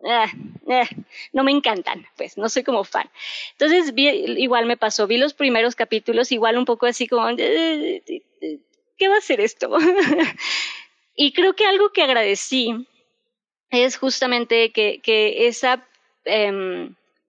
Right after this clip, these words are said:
percepción de esto que dices, de este hombre blanco condescendiente, pues, eh, te la cambian, ¿no? Como todas estas i-, ideas, e incluso, pues, lo,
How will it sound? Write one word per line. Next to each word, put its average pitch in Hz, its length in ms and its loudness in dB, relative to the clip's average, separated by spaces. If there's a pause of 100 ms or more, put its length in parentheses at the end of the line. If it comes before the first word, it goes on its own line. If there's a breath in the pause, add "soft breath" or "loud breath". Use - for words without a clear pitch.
(160)
percepción 214 1120 -2 (400 loud breath)
de 240 140 2
esto 254 240 0
que 220 140 0
dices, 190 340 -2
de 196 140 0
este 214 340 0
hombre 202 380 0
blanco 202 580 0
condescendiente, 196 960 -2 (520 loud breath)
pues, 226 340 -2
eh, - 300 -6
te 254 120 2
la 226 140 2
cambian, 208 580 -2
¿no? 254 160 -2
Como 247 240 0
todas 247 420 4
estas 233 800 0
i-, 247 260 -4
ideas, 233 480 2
e 220 80 2
incluso, 320 500 2 (1040 loud breath)
pues, 302 180 0
lo, 311 120 0